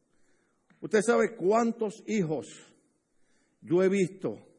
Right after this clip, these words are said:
que tienen todo materialmente.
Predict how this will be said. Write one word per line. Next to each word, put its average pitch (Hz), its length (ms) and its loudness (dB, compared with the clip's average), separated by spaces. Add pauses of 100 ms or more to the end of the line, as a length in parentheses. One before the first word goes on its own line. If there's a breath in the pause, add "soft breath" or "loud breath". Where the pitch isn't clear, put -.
(1300 soft breath)
que - 200 2
tienen 208 420 2
todo 180 480 2 (1400)
materialmente. 175 960 2